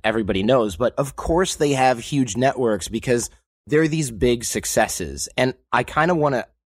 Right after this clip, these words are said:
see if you agree slash myth bust the idea that you cash a check for a million dollars and then suddenly people are like, "Hey, do you wanna be a part of this network of, of richly developed individuals?" It doesn't work like that.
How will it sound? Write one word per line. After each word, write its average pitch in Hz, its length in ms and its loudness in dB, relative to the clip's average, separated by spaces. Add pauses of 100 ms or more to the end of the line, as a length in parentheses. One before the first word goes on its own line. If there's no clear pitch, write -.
(220)
see 156 200 -2
if 131 100 -2
you 131 160 4
agree 123 340 2
slash 113 480 2
myth 123 340 -4
bust 101 380 0 (420)
the 123 160 2
idea 120 420 2
that 98 360 0 (100)
you 160 140 -2
cash 170 320 2
a 160 40 -2
check 147 280 2
for 131 220 2
a 120 40 2
million 123 320 2
dollars 107 400 4
and 107 100 -4
then 101 120 -4
suddenly 110 340 -2
people 110 260 -2
are 104 60 2
like, 95 220 -2
"Hey, 156 180 2
do 110 100 0
you 117 80 2
wanna 131 180 2
be 151 120 0
a 135 60 0
part 117 220 2
of 135 100 -6
this 107 160 -6
network 101 460 -2
of, 82 260 -6
of 87 240 -4
richly 110 340 0
developed 98 440 0
individuals?" 104 640 -2 (340)
It 110 200 -6
doesn't 127 260 0
work 110 240 0
like 80 160 -6
that. 62 240 -6